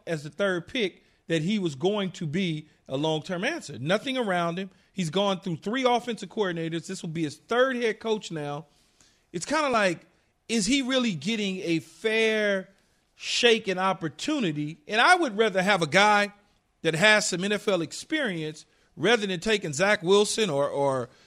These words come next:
or, or Trey Lance or Justin Fields or Mac Jones. Hell, even Trevor Lawrence, and I still gotta build around them. And we don't know what they, we're getting. At least I know it's a plus or a minus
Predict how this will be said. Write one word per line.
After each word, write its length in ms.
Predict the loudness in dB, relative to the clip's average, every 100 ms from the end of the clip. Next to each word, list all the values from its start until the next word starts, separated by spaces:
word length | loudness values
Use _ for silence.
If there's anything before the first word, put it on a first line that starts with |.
| _
or, 380 | 0 4 4 4
or 200 | -2 -4
Trey 320 | 0 4 6 6
Lance 720 | 4 6 6 4 0 -4 -6
or 80 | -2
Justin 480 | 2 0 0 -6
Fields 580 | -6 -2 2 2 2 0
or 60 | -2
Mac 320 | 2 2 2
Jones. 680 | 0 2 2 0 -2 -4 -10 _ _ _ _ _ _ _ -8
Hell, 400 | 8 10 12 10
even 220 | 2 -2
Trevor 340 | 2 2 2
Lawrence, 420 | 2 2 2 0
and 80 | 0
I 60 | -2
still 240 | 0 -2
gotta 220 | 0 -2
build 440 | -2 -2 0 0 0
around 520 | -2 -2 -2 -2 -2
them. 200 | -4 -6 -10 _ _
And 160 | -4 4
we 120 | 6
don't 220 | 6 6
know 140 | 6 6
what 180 | 6
they, 300 | 6 4 0 -12
we're 220 | -4 0 2
getting. 360 | 2 2 0
At 80 | -4
least 320 | 2 2 4
I 140 | 4 4
know 340 | 6 4 4 -8 _ _ _ _ _ _ _ _ _
it's 200 | 0 2
a 80 | 0
plus 360 | 2 4 4 4
or 140 | 0
a 40 | 2
minus 680 | 6 6 6 0 -6 -8